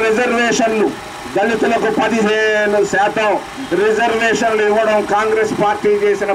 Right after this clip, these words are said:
పాపమా? మరి గిరిజనులకు ఏడున్నర శాతం రిజర్వేషన్లు ఇవ్వడం ఒక పాపమా? మరి వెనుకబడిన వర్గాలు, యాభై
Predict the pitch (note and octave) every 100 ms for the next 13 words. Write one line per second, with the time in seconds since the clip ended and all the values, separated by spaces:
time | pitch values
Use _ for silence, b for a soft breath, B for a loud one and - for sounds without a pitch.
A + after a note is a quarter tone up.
0 | G3 G3 G3+ G3 G3 G#3 F#3 D3+ - -
1 | - - - - - - - - E3+ A3
2 | G#3+ A3+ B3 B3 B3 A#3+ G#3 G#3+ A#3+ B3+
3 | B3 A#3+ A3+ A3 G#3 A#3+ A#3+ A#3 G3+ G#3
4 | A3+ A3+ G#3+ G#3 G#3 G3+ G#3 G#3 G3+ G3
5 | F#3+ G3+ G3 G3+ F#3+ F#3+ G3 F#3+ D#3+ -
6 | - - - - - - - F#3 G#3+ G3+
7 | F3+ F#3 - - - F3 B3+ A3+ A#3+ A#3+
8 | A#3+ A#3+ A#3+ A3 A#3+ A#3+ A3+ - - -
9 | - - F3+ A#3 A#3+ A#3